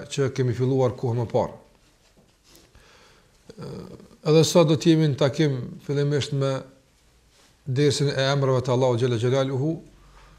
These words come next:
e për dersën e sirës do, do ta shtym për mas Bajramit, inshallah, që të plotësojmë atë që ka mbet. Nga se dhe mas Bajramit i bie që të jetë aktuale ajo ku kemi mbet flasim për te, për hijretin,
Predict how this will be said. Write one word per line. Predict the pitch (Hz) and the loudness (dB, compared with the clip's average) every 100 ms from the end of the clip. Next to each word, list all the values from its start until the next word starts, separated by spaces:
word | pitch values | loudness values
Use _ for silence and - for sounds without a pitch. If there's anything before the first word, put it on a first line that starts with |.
| _ _ _ _ - - | _ _ _ _ -20 -12
e | 139 127 | -8 -4
për | 135 120 | -2 0
dersën | 156 151 | 0 0
e | 131 | -2
sirës | - 147 151 - - - - | 0 2 0 -4 -8 -20 -10
do, | 123 139 131 120 | -2 0 0 -2
do | 127 | 0
ta | 127 | 0
shtym | - 156 147 139 - - _ _ _ _ _ _ _ _ _ _ _ _ _ _ - | 0 0 0 -2 -10 -20 _ _ _ _ _ _ _ _ _ _ _ _ _ _ -8
për | 131 127 | -8 -6
mas | 135 131 - | -6 -4 -4
Bajramit, | 127 127 135 127 110 | 0 0 2 0 -2
inshallah, | 113 135 120 127 131 - | -4 -2 -2 -2 -6 -8
që | 127 | -10
të | - | -6
plotësojmë | 135 - 143 135 | -6 -2 -2 -2
atë | 127 123 | -4 -4
që | 117 | -4
ka | 117 | -4
mbet. | 113 101 - - _ - - - - | -4 -6 -14 -20 _ -20 -20 -20 -14
Nga | - 123 | -6 0
se | 135 | 2
dhe | 135 | 2
mas | 143 135 | 2 2
Bajramit | 151 151 151 139 135 | 2 2 2 0 -2
i | |
bie | 139 147 135 | 2 2 0
që | - 147 143 - - _ _ _ _ _ _ - | -2 -4 -6 -14 -20 _ _ _ _ _ _ 0
të | |
jetë | 147 143 - 143 | 0 -2 -6 -6
aktuale | - - 160 160 151 | -6 -2 2 2 2
ajo | 151 147 | 0 -2
ku | 127 | -2
kemi | 143 143 | 0 0
mbet | 135 139 | 0 -2
flasim | - 147 117 123 | -2 -2 -2 -4
për | 131 - | -4 -4
te, | 131 | -4
për | - 120 | -2 -2
hijretin, | 123 139 135 143 | 0 2 2 0